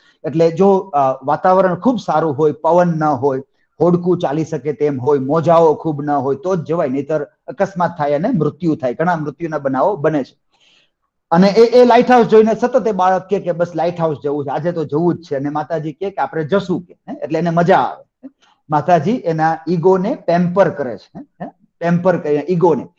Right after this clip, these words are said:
એટલે એની જે ઇમેજ એ બનાવે કે હું ધારું એ થ-, કરે થાય, હું જે ધારું એ મારી image પ્રમાણે થાય, તો માતાજી એ ઇમેજને support કરતા રહે છે.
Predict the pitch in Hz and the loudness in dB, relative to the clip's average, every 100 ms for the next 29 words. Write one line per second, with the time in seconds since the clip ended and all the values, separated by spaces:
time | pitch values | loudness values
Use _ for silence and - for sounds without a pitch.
0 | _ _ 165 196 208 208 220 202 220 294 | _ _ -2 2 4 2 2 4 4 6
1 | 247 190 202 202 196 190 180 196 147 156 | 4 4 4 6 4 4 0 -2 -4 -2
2 | 202 214 180 - - 185 180 - 170 135 | 0 -2 -2 -6 -6 -6 -6 -6 -8 -8
3 | - _ _ _ _ 175 180 156 160 208 | -12 _ _ _ _ -2 -2 0 0 2
4 | 190 165 165 147 156 170 - 156 147 151 | 2 2 -2 -4 -6 -6 -8 -8 -6 -6
5 | 147 165 160 - _ 160 147 143 175 175 | -8 -8 -8 -10 _ -6 -4 0 0 0
6 | 180 185 165 165 160 143 151 156 151 190 | -2 -8 -6 -6 -6 -8 -6 -6 -6 -6
7 | 196 156 - 190 190 143 - 120 90 80 | -6 -6 0 0 0 -4 -4 -6 -8 -12
8 | _ | _